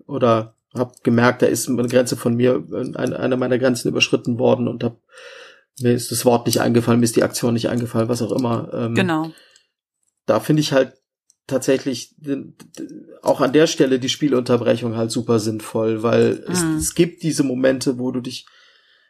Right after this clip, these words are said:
Speaker 1: wo du dich einfach rausziehen kannst oder wo du auch, wenn dir das nicht eingefallen ist, in dem Moment nachher nochmal sagen kannst, „Puh, da hatte ich ein Problem.“ Und dann gibt's halt ja auch verschiedene Sachen, wie man das machen kann. Kann mit einer Safety Person, äh, sprechen oder man kann mit den,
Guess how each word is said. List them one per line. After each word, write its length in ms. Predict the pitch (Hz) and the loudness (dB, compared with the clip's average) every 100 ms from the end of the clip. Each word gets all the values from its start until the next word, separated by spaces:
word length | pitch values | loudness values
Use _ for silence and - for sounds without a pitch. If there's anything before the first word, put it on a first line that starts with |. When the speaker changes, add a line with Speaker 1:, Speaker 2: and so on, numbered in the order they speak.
| _ | _
Speaker 1:
wo 100 | - | -2
du 100 | 131 | -2
dich 160 | 123 - | 0 0
einfach 240 | 117 123 | 0 0
rausziehen 460 | 120 156 - 147 123 | 2 2 4 2 0
kannst 460 | 127 127 156 151 - | 0 0 0 -6 -4
oder 280 | 135 135 | 2 2
wo 100 | 127 | 2
du 160 | 127 131 | 0 2
auch, 380 | - 147 151 - - | 4 4 2 -10 -14
wenn 320 | 95 - 135 | -6 -2 0
dir 60 | 131 | 0
das 240 | 135 - | -4 -4
nicht 240 | 135 117 - | -6 -4 -4
eingefallen 440 | 170 160 135 135 | 0 0 2 0
ist, 120 | 127 | -2
in 60 | 135 | -4
dem 120 | 131 | -2
Moment 200 | 127 131 | -2 -2
nachher 260 | 131 135 135 | -2 -2 -2
nochmal 220 | 127 123 | 0 0
sagen 220 | 131 123 | 0 0
kannst, 340 | 131 123 - _ _ _ _ _ _ _ | -4 -6 -8 _ _ _ _ _ _ _
„Puh, 180 | - 165 | 0 4
da 120 | 151 | 4
hatte 160 | 131 - | 4 0
ich 100 | - | -4
ein 60 | 120 | 0
Problem.“ 480 | 131 123 139 120 | 0 4 4 4
Und 160 | 117 120 | 2 0
dann 440 | 127 123 - - _ - | 0 -2 -6 -20 _ -6
gibt's 360 | 143 - - 120 | -6 -4 -4 0
halt 160 | 123 | 2
ja 100 | - | 2
auch 100 | - | 0
verschiedene 580 | 131 - 139 127 120 113 - - _ - | 0 -2 0 0 0 -4 -12 -14 _ -4
Sachen, 240 | 123 120 | -2 2
wie 60 | 135 | 4
man 100 | 120 | 4
das 100 | 117 | 4
machen 220 | 127 120 | 2 2
kann. 220 | 120 110 | -2 -4
Kann 160 | 110 120 | -2 -2
mit 80 | 117 | -2
einer 80 | |
Safety 320 | 110 139 131 123 | 2 2 2 0
Person, 540 | - 120 135 127 - | 2 2 0 -6 -6
äh, 220 | 117 120 | 0 0
sprechen 460 | 117 - 117 120 120 | 0 0 0 2 -2
oder 180 | 95 123 | 0 -2
man 140 | 117 | -2
kann 200 | 123 123 | -2 -2
mit 180 | 117 117 | -2 -2
den, 240 | 120 120 | -4 -4